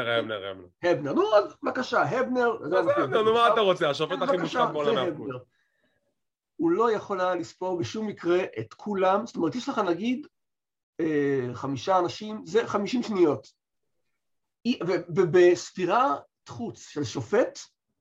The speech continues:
Speaker 2: זה צריך להיות ממושך עוד יותר מחמישים שניות? לא. מצטער, אבל לא.
Speaker 1: שמע, אתה רוצה שאנחנו נמדוד את זה, אנחנו נמדוד את זה, ואז אני אגיד לך ברטרוספקט כמה זה באמת היה, אבל אני חושב
Speaker 2: אה,
Speaker 1: שזה
Speaker 2: לא
Speaker 1: כן.
Speaker 2: צריך, אני כבר מדדתי, זה בסדר.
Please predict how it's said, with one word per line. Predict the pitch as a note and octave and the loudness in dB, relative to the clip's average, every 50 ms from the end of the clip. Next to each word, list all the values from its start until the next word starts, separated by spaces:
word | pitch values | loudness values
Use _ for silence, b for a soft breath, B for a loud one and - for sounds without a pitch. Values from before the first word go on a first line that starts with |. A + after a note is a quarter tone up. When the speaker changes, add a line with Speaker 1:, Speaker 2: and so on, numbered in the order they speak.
| _ _ _ - | _ _ _ -14
Speaker 2:
זה | B2 | -10
צריך | B2 - A#3+ C4 | -8 -4 -2 0
להיות | A3 G#3+ | 0 0
ממושך | G#3 G3 F#3+ - - A#3 G3+ | 0 -2 -2 -2 0 0 0
עוד | - - G#3 G#3+ F#3 | 0 2 2 2 4
יותר | F3 D3 A2+ C#3 C3 | 2 2 2 0 -2
מחמישים | C#3 A#2 D#3 C3+ C3+ A2+ C#3 C#3+ C3+ | -2 -4 -4 -4 -4 -4 -4 -6 -6
שניות? | A2 C3+ D3+ D3 D#3+ A3 C#4+ - - _ _ - _ _ _ _ _ _ _ _ _ _ _ _ - | -4 -2 0 0 0 0 0 -4 -8 _ _ -20 _ _ _ _ _ _ _ _ _ _ _ _ 2
לא. | D#3 D#3 - - - _ _ _ _ _ _ _ _ _ _ - - | 2 2 2 0 -8 _ _ _ _ _ _ _ _ _ _ -2 -2
מצטער, | - - - - G#3 A3+ B3+ A#3 | -2 0 2 2 2 4 4 2
אבל | F#3+ E3 D3+ B2 | 2 2 0 0
לא. | G2+ G#2+ - _ _ _ | -2 -6 -12 _ _ _
Speaker 1:
שמע, | - - - F#3+ - - | -10 -6 -6 -6 -6 -6
אתה | - C#3 | -8 -8
רוצה | B2 A#2 A#2 C3 | -10 -10 -10 -6
שאנחנו | B2 D3 D3 C3 C#3 | -2 -2 -2 0 -2
נמדוד | C#3 C#3 B2+ B2 A#2 C3+ C#3 C#3+ | -4 -6 -6 -4 -2 -2 -2 -2
את | D3+ C3+ | -2 -2
זה, | C3+ D3+ D3 | 0 0 0
אנחנו | C#3+ B2 C#3+ | 0 0 -4
נמדוד | C3+ C3+ C3+ B2+ D3 G#3 B3+ | -6 -4 -2 0 2 4 4
את | B3+ F3 | 4 2
זה, | B2+ B2+ A#2 | 0 -2 -2
ואז | A#2 A#2 B2 | -2 -2 -2
אני | C3 C3+ | -4 -4
אגיד | B2+ C3 C#3+ | -4 -4 -4
לך | C#3+ C#3 - D#3 D3 C#3 | -6 -4 -2 -2 -2 -2
ברטרוספקט | C#3+ D3+ D#3+ D#3+ D#3+ E3 C#3 B2 D3 D#3 D#3 | -2 -2 -4 -4 -4 -6 -6 -4 -6 -4 -2
כמה | E3 D#3+ D#3 D#3 | 0 0 0 0
זה | D3 D#3 | 0 0
באמת | E3 E3+ E3 E3+ | 0 0 0 0
היה, | G3 C4+ C4 | 0 0 0
אבל | G3 C#3 C#3 D3 - E3 E3+ | 0 0 -2 -4 -2 -2 -4
אני | E3 E3+ E3+ | -4 -4 -4
חושב | - F3+ F3+ - A#3+ | -2 0 4 4 4
Speaker 2:
אה, | B3 | 4
Speaker 1:
שזה | F#3+ G#3 | 4 4
Speaker 2:
לא | G#3+ | 4
Speaker 1:
כן. | B3 B3 | 4 4
Speaker 2:
צריך, | - C#4 C4 B3+ B3+ A#3 - G#3 | 4 2 2 2 2 0 2 2
אני | F#3 F#3+ G#3 | 2 2 2
כבר | G#3 A3 G#3+ | 2 2 4
מדדתי, | G#3 G#3 G3 F3 G3 G3+ G3+ D#3 C3+ | 4 4 4 4 2 2 2 0 -2
זה | A#2+ B2 | -2 -4
בסדר. | A#2+ C3 - E3+ F3+ F3+ C#3+ G#2+ | -6 -6 -4 -4 -4 -2 -4 -6